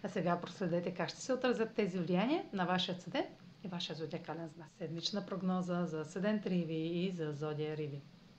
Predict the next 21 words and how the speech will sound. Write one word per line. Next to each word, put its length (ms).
Венера 420
в 80
аспект 360
към 140
Сатурн 360
във 140
Водолей 360
и 240
Уран 240
в 100
Телец 420
насочва 380
вниманието 540
и 60
фокуса 420
ви 120
върху 300
въпрос 380
от 120
миналата 400
седмица. 500